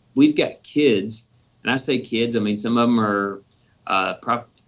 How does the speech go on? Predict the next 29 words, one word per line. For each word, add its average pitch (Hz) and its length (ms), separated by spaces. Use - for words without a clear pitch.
you 107 140
know, 90 80
in 110 100
our 123 140
kids 123 200
ministry, 120 380
some 120 220
of 117 100
'em 107 60
are 101 80
teenagers 113 640
in 107 120
our 98 80
youth 139 260
ministry, 104 600
but 107 400
they 123 140
record, 131 840
uh, 92 320
devotionals 101 840
that, 101 340
that 107 340
we 113 140
released 110 540
weekly 98 600
that 104 440
we 127 240
encourage, 123 800
you - 40